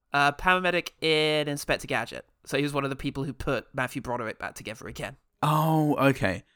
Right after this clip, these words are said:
Speaker 2: Do you know what? Of all the li-, the list of all those roles, I did not
Speaker 1: Hang
Speaker 2: think
Speaker 1: on.
Speaker 2: paramedic was gonna be Inspector Gadget. I thought it would be the inventor one.
Speaker 1: Yeah, I would have thought so, actually, because if that is r-, really respectively, and I've done my work correctly, then he plays an uncredited inventor in this.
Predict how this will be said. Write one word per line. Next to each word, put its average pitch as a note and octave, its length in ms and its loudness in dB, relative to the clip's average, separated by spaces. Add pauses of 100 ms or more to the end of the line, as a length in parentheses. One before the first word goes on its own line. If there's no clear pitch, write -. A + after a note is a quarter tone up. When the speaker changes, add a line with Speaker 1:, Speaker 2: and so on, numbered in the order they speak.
(220)
Speaker 2:
Do C3 60 -2
you E3 100 6
know D#3 120 12
what? C3 160 12
Of B2 80 6
all C#3 120 4
the C#3+ 120 8
li-, C#3 220 6
the A#2+ 100 4
list C3 240 4
of B2 100 0
all B2 140 4
those A2+ 200 4 (300)
roles, A2 480 -2
I - 80 -4
did G#2+ 220 -2
not G#2+ 220 2
Speaker 1:
Hang - 180 -2
Speaker 2:
think - 100 -8
Speaker 1:
on. - 40 -14 (240)
Speaker 2:
paramedic G2 200 -2
was A2 120 -8
gonna G2 180 -2
be F#2+ 180 -6
Inspector F#2+ 380 -2
Gadget. F2+ 440 -6
I G2 80 -8
thought G2 200 0
it E2 60 -6
would F#2+ 120 -8
be F2+ 160 -8
the F#2 140 -10
inventor F#2+ 400 -6
one. - 260 -6
Speaker 1:
Yeah, F#3+ 420 8
I F#3+ 120 8
would G#3+ 80 6
have G#3 80 0
thought A3+ 280 6
so, D3+ 140 4
actually, C#3 300 0
because - 280 0
if F3+ 140 0
that G3 220 8
is F#3+ 180 4
r-, F#3 160 -8
really F3 320 0
respectively, D3+ 640 0
and B2+ 100 0
I've C#3 120 -2
done C#3+ 160 0
my C3+ 100 0
work D3 240 2
correctly, C3 360 -2
then C3+ 160 -2
he F3+ 100 0
plays E3+ 320 0
an E3 120 0
uncredited F#3 640 0
inventor D#3 480 0
in C#3+ 220 -4
this. - 480 2